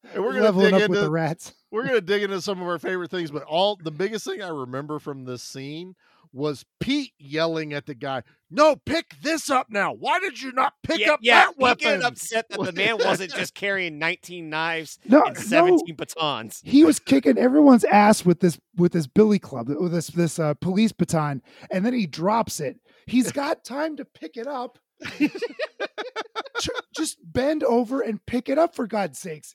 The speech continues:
Speaker 2: and continue your ass kicking. And nope, he didn't. So
Speaker 1: It
Speaker 2: he
Speaker 1: was
Speaker 2: goes,
Speaker 1: so
Speaker 2: ar-, he,
Speaker 3: Well,
Speaker 2: he goes
Speaker 3: sometimes
Speaker 2: without
Speaker 3: I guess you
Speaker 2: weapon
Speaker 3: gotta
Speaker 2: for a while.
Speaker 3: showboat.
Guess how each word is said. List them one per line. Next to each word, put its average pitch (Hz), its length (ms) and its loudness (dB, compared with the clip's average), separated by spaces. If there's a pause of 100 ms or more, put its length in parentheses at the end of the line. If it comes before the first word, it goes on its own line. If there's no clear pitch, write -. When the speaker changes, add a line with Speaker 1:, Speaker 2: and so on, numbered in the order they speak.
(100)
Speaker 2:
and 214 280 -2 (220)
continue 247 440 0
your 180 200 -4
ass 196 220 0
kicking. 160 440 -8
And 156 160 -6 (440)
nope, 170 240 4
he 170 120 -4
didn't. 156 320 -8
So 156 240 -6
Speaker 1:
It 151 40 -2
Speaker 2:
he 156 80 -2
Speaker 1:
was 151 80 -6
Speaker 2:
goes, 175 200 -2 (120)
Speaker 1:
so 131 400 -10
Speaker 2:
ar-, - 240 4
he, 185 220 -2
Speaker 3:
Well, 185 100 -6
Speaker 2:
he 170 80 -6
goes 185 160 2
Speaker 3:
sometimes - 20 -2 (280)
Speaker 2:
without - 20 -2
Speaker 3:
I 170 60 0
guess 254 200 6
you 196 60 0
Speaker 2:
weapon 156 60 -2
Speaker 3:
gotta 147 200 2
Speaker 2:
for - 20 0
a - 40 0
while. 143 320 0
Speaker 3:
showboat. 110 280 -6